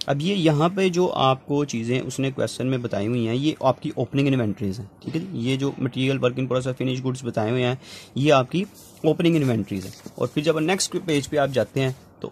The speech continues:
नेक्स्ट पेज पे भी उसने आपको ये एंडिंग इन्वेंटरीज दी हुई हैं, मटेरियल, work in process, फिनिश गुड्स। इस क्वेश्चन में उसने कहा हुआ है, "There were, was a debit balance of one four eight zero representing the difference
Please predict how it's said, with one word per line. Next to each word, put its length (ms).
नेक्स्ट 320
पेज 200
पे 120
भी 120
उसने 220
आपको 260
ये 240
एंडिंग 280
इन्वेंटरीज 440
दी 80
हुई 60
हैं, 60
मटेरियल, 340
work 200
in 160
process, 260
फिनिश 300
गुड्स। 220
इस 120
क्वेश्चन 280
में 80
उसने 180
कहा 120
हुआ 120
है, 60
"There 220
were, 300
was 160
a 80
debit 360
balance 360
of 140
one 240
four 180
eight 240
zero 380
representing 600
the 120
difference 340